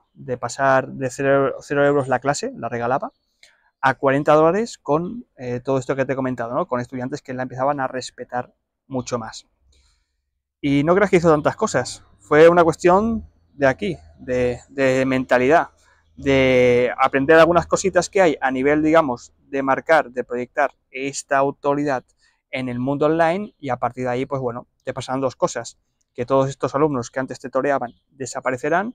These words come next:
ya ni contactarán contigo, ya ni lo intentarán y empezarán a vender, a venir otros tipos de estudiantes que te darán mucho menos trabajo, con los que disfrutarás mucho más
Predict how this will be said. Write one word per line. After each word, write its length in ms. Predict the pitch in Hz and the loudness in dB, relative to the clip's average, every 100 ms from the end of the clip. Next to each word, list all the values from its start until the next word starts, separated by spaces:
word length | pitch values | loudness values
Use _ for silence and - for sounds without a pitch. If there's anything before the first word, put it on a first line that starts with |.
| _ _ | _ _
ya 380 | 139 139 143 | -6 2 2
ni 160 | 135 127 | 2 -2
contactarán 580 | - 123 120 120 123 135 | -6 -8 -10 -8 -6 -6
contigo, 520 | 139 131 156 180 190 _ | -8 -6 -6 -6 -10 _
ya 260 | 139 143 - | -6 -4 -4
ni 180 | 135 123 | -10 -10
lo 80 | |
intentarán 580 | 123 123 160 147 143 160 - _ _ _ _ | -10 -8 -6 -4 -4 -6 -14 _ _ _ _
y 160 | 233 240 | -6 -4
empezarán 500 | 214 170 147 147 156 | -4 -4 0 0 0
a 60 | 147 | 0
vender, 360 | 147 160 160 - | -2 -4 -4 -4
a 80 | |
venir 320 | 139 156 147 _ | -4 -2 -6 _
otros 300 | 151 156 160 | -2 -2 -6
tipos 220 | 151 151 | -6 -6
de 40 | |
estudiantes 640 | 147 175 190 196 208 240 - | -4 -2 -2 -2 -6 -10 -12
que 100 | - | -14
te 80 | 127 | -4
darán 240 | 131 143 135 | 0 0 0
mucho 340 | 147 165 147 | -2 -4 -4
menos 200 | 147 143 | -4 -2
trabajo, 480 | 170 185 - 208 226 _ _ | -2 -2 -2 -10 -12 _ _
con 120 | - | -4
los 120 | 131 123 | -4 -4
que 80 | |
disfrutarás 560 | 135 - 131 139 143 - _ | -6 -4 -2 0 -2 -6 _
mucho 340 | 143 156 - | -6 -4 -2
más 300 | 165 185 - | -2 -2 -6